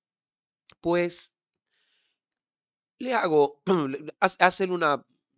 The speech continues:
hacen una aseveración, estamos en medio de la entrevista, de que la, ese evento <clears throat> de Luis Abinader fue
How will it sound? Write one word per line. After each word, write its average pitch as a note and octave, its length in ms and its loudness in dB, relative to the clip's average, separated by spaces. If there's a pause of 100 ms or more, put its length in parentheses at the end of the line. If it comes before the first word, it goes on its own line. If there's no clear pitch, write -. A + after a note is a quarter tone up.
(140)
hacen D#3 260 -2
una E3 160 -2
aseveración, A#2 920 -4 (260)
estamos A2 720 -6
en A2 280 -20
medio A2 240 -10
de F#2+ 60 -12
la F#2+ 60 -16
entrevista, F#2+ 560 -16 (380)
de C3+ 160 -10
que C#3+ 340 -2 (1800)
la, D3 800 0 (160)
ese F3 300 -6
evento D3+ 640 -4
<clears throat> - 60 -20
de A#2 540 -6
Luis C3+ 160 -2
Abinader D#3+ 520 -2 (1200)
fue F3+ 540 -4